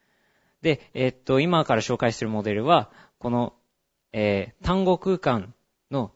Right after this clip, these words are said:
意味的情報を利用して、えー、その見たことない、えー、クラスを、えー、出力するモデルです。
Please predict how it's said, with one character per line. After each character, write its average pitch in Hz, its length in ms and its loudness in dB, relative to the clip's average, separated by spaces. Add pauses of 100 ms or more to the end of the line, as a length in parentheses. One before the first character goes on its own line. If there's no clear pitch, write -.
意 123 80 -4
味 139 100 -2
的 147 220 -4
情 147 220 0
報 139 200 -4
を 165 80 0
利 107 100 -6
用 110 140 -2
し - 140 -12
て、 165 260 -2 (320)
え 101 420 -2
ー、 - 60 -20 (240)
そ 117 120 -10
の 120 40 -4
見 143 80 -4
た 120 140 0
こ 110 80 -6
と 104 120 -6
な 110 160 0
い、 90 100 -6 (500)
え 101 180 -4
ー、 - 80 -10 (160)
ク 117 120 -8
ラ 101 120 0
ス 95 280 -12 (800)
を、 - 240 -4 (280)
え 95 480 -4 (1600)
ー、 - 40 -20
出 - 160 -4
力 113 220 -2
す 110 120 -8
る 117 240 -4 (160)
モ 101 140 -6
デ 98 100 -2
ル 90 220 -10 (920)
で 95 120 -10
す。 - 380 -16